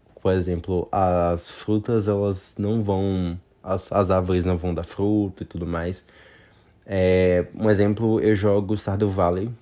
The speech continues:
Tem um tempo que eu não jogo, mas quando eu jogava Stardew Valley, no inverno a gente não pode plantar coisas, sabe? Então, pra mim, era a estação que eu menos gostava, porque é uma estação que não rendia bem.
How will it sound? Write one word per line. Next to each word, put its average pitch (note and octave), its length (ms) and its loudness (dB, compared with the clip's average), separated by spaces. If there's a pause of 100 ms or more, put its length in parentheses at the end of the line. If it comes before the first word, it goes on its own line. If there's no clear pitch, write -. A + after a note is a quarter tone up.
Tem D#3 100 -8
um D3+ 40 -10
tempo A#2 180 -8
que - 60 -8
eu G#2+ 40 -4
não G#2 80 -2
jogo, F#2+ 240 -2
mas F2+ 360 -4
quando G#2 140 -4
eu F#2+ 40 -4
jogava F#2+ 220 0
Stardew F#2+ 280 -2
Valley, F#2 300 0
no A2 60 0
inverno G#2+ 480 0
a A#2 60 0
gente G#2+ 260 -4
não B2 80 -2
pode A#2 200 -4
plantar F#2+ 540 -4 (400)
coisas, E2 380 -2
sabe? F2 360 0
Então, F#2+ 320 0
pra G#2 200 4
mim, G#2 180 4
era A2+ 420 4
a G2+ 220 4
estação G2+ 420 -2
que - 80 -8
eu G#2+ 60 2
menos G#2+ 280 2
gostava, G#2+ 520 0 (480)
porque A2+ 320 -4
é A2+ 160 4
uma A#2 80 2
estação A#2 320 -2
que A2 100 -6
não B2 240 4
rendia G2+ 720 4 (220)
bem. F2+ 420 -4